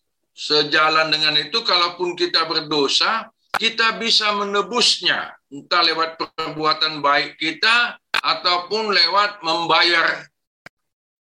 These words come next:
biaya tertentu, membeli apa yang waktu itu disebut surat indulgensi, surat penghapusan dosa.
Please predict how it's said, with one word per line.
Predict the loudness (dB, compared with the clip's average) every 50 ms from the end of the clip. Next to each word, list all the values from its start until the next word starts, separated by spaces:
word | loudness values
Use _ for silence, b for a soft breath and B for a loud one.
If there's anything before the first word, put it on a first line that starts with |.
| _ _ _ _ _ _ _ _ _ _ _ _ _ _ _ _ -8
biaya | -4 0 2 2 2 4 4 4 4 2 2 -2 -2
tertentu, | -4 -4 -2 -4 -6 -6 -4 -2 2 4 4 6 4 2 0 -6 _ _ _ _ _ _ _ _ _ _ -4
membeli | -2 -2 0 0 0 2 2 2 4 4 2 2 2
apa | 0 0 -2 -2 0 0
yang | 2 2 2 0
waktu | 0 0 -2 -6
itu | -2 -2 0 0
disebut | 2 0 0 0 2 0 0 -2 -4 _ _ _ -10 -6
surat | -4 -2 0 2 2 4 2 2 0 0 -4
indulgensi, | -4 -4 -4 -4 -4 -2 -2 0 2 2 2 2 0 0 0 -2 -2 -6
surat | -6 -4 -2 0 0 0 0 -2 -6 -14 _ _ _ -8
penghapusan | -6 -6 -6 -4 -2 -2 -2 -2 -2 -4 -2 0 0 0 0 0 0 0
dosa. | 2 2 2 2 2 2 2 0 0 -2